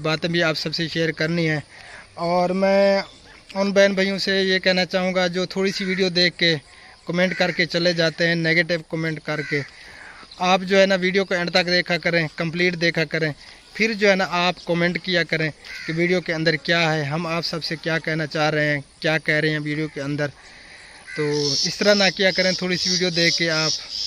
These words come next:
negative गलत गलत comment करके चले जाते हैं। तो हमारे साथ रहना है, वीडियो को एंड तक देखना है, काफ़ी सारी बातें जो है ना आप सबसे share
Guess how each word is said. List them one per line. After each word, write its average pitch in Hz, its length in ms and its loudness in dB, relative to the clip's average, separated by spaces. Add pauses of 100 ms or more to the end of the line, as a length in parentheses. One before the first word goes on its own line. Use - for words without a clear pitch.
(140)
negative 156 600 -2
गलत 156 320 0
गलत 151 260 -4
comment 147 300 -4
करके 143 300 -4
चले 127 260 -4
जाते 123 280 -6
हैं। 123 140 -8 (560)
तो 156 80 -4
हमारे 160 240 0
साथ 165 280 -2
रहना 170 240 0
है, 165 120 0
वीडियो 156 280 0
को - 100 -8
एंड 151 160 -4
तक 156 160 -2
देखना 151 340 -2
है, 139 140 -4 (420)
काफ़ी 165 260 -4
सारी 156 260 -4
बातें 147 300 -4
जो 147 100 0
है 147 60 2
ना 147 160 -4
आप 139 80 -6
सबसे 139 320 -8
share 135 240 -8